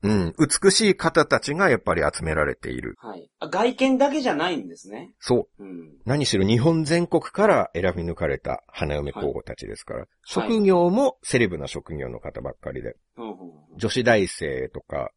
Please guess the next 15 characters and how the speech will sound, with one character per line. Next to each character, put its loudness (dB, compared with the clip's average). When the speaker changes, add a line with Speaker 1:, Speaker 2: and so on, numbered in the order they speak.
Speaker 1:
ウ -2
ェ 6
イ 0
ト -8
レ -6
ス -14
と -14
か、 -6
モ -2
デ 4
ル -4
と -12
か、 -12
Speaker 2:
は -8
い。 -12